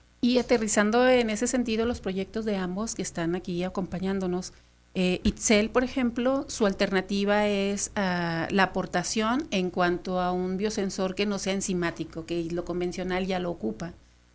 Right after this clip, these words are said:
Los que están en el comercio son... Eh, mm, dispositivos que ocupan enzimas, que hay que estabilizar, y estas llevan un proceso costoso de altas energías,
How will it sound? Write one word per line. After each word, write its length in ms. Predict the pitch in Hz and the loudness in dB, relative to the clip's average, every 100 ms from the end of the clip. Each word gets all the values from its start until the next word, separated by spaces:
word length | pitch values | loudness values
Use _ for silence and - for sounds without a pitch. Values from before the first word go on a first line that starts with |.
| - | -6
Los 80 | 190 | -2
que 80 | |
están 220 | 190 190 190 | 2 4 4
en 100 | 208 | 4
el 120 | 214 | 2
comercio 580 | 190 202 220 - 196 185 | 4 4 4 4 2 2
son... 400 | 190 185 185 - | 2 2 0 -2
Eh, 460 | 180 175 165 156 156 - - _ - | 2 4 2 0 -6 -16 -20 _ -2
mm, 420 | 185 185 185 180 | 0 2 2 2
dispositivos 720 | 196 - 202 196 202 190 202 | 2 2 2 2 2 2 2
que 280 | - 202 190 | 4 4 4
ocupan 420 | 180 190 170 190 | 2 -2 2 2
enzimas, 600 | 214 262 254 208 214 - | 4 4 6 6 4 0
que 100 | - | 2
hay 80 | 160 | 2
que 80 | 160 | 2
estabilizar, 800 | - 208 220 220 - 240 226 220 | 2 2 2 2 6 6 6 4
y 180 | 202 202 | 6 6
estas 420 | 220 233 226 214 | 6 4 2 4
llevan 260 | 196 196 208 | 2 4 2
un 80 | |
proceso 460 | 202 208 208 196 190 | 0 0 0 0 0
costoso 680 | 196 - 190 190 208 202 196 | -2 0 0 2 0 -2 -2
de 220 | 190 175 | -2 0
altas 300 | 160 175 190 | 0 0 0
energías, 760 | 196 170 202 202 196 190 185 | 0 0 0 2 2 0 -2